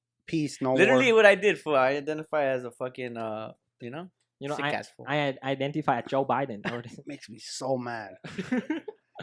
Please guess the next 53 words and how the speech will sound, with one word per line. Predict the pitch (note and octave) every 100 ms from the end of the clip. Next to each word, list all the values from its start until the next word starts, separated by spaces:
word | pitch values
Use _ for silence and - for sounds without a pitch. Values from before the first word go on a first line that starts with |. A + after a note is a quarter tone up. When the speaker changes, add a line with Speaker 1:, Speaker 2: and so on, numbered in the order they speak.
| - - - -
Speaker 3:
I'm | B2
Speaker 2:
Your | F#3 F3
Speaker 3:
all |
Speaker 2:
jaw | D3 E3+
locks? | G#3+ C4 - - D3
Speaker 1:
Yeah, | D3 C3+ A2 B2+
like, | D3 E3+
the | F3+
fact | - G#3 A3+
that | A3
we | G3+
have | F#3+ F#3+
so | - F#3+
much | G3 F3+
freedom. | - E3+ F3+ G3+
You | F3
know | A#3+
where | C#4+ A#3+
it | E3
comes | - A3
from? | A3+ C4+ - _
Speaker 2:
TikTok. | D3 C3+ G#2 F#2+
Speaker 1:
Like, | D3 B2+
Speaker 3:
<laughs> | D3 C#3+ - - - - - - - - - - - -
Nah. | B2 A2 G#2 A#2 - _ _ -
Speaker 1:
you | E3+
know | A#3+
why | A#3+ G3+ G#3+ A3
the | G3+
United | E3+ E3+ F3
States | E3+ F3+ -
has | D3 -
so | D#3
much | D#3 D3
freedom? | - D#3+ F3 - -
Speaker 2:
Why? | A#2+ F#2+ - _ _ _ _ _
Speaker 3:
Why? | - A2 A2
Speaker 2:
Why? | C3
Speaker 1:
Because | B2+ E3
Speaker 2:
Tell | E3+
me | E3+
why, | D3
Pancho. | A#2 A2 G#2+
Speaker 1:
because | C3+ E3 C3+
we | C3
killed | - E3+ D3
a |
lot | C#3 C#3
of | C3+
motherfuckers, | C3+ B2 - C3+ - A2
dude. | G#2
Speaker 2:
Oh, | B2 G#2+
serio? | - - B2 B2+ A2+ G2+